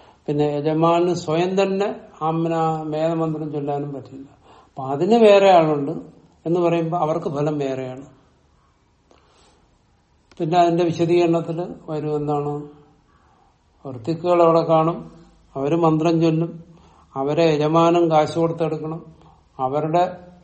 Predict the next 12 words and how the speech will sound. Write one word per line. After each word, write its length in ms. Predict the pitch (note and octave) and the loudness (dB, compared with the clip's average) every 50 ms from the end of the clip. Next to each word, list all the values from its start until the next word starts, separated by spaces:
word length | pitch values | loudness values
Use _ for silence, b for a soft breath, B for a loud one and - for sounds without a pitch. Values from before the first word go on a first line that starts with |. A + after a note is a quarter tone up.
| _ _ _ _ | _ _ _ _
ഫലോപാധി 640 | - D3+ D#3 D#3 E3+ E3 E3 D3+ E3 D#3+ D3+ D3 D#3 D3+ D3+ | -2 0 4 4 4 4 4 2 0 0 0 0 -2 -4 -4
വന്നു. 240 | D3 C#3+ C#3 C#3 C#3 - - - - D3+ | -4 -4 -6 -6 -8 -12 -14 -14 -12 -10
ഈ 20 | D#3+ D#3+ - | -8 -6 -4
പരിക്രയണം 680 | D#3+ D3+ D#3+ D#3 D#3 - E3+ E3+ E3+ E3+ E3 E3+ E3+ E3+ | -4 -4 -4 -4 -4 0 0 2 2 2 2 2 2 2
എന്ന് 120 | E3+ E3+ E3 | 2 0 0
പറഞ്ഞുകൊണ്ട് 360 | E3 D#3+ E3 E3 E3+ E3 E3 | 0 0 0 0 0 0 0
തന്നെ 220 | E3 D#3+ D#3+ D#3+ D#3+ D3 | 0 2 2 2 0 0
കിട്ടിയ 280 | D3+ C#3 D3+ D3+ D3 D3 | -2 -4 -6 -6 -6 -4
എന്താണ്? 260 | D3 D3 D3 C#3+ C#3+ C#3+ C#3 | -4 -4 -4 -2 -2 -4 -4
അവർക്ക് 280 | C#3 D3 D#3 - - E3+ | -4 -4 -6 -6 -6 -6
കിട്ടുന്ന 260 | E3 D#3+ E3+ D#3+ E3 D#3+ D#3+ | -6 -4 -4 -4 -2 -2 -4
എന്താണ്? 300 | D#3 D#3 D#3 D3+ D3+ D3 | -4 -2 -4 -4 -4 -4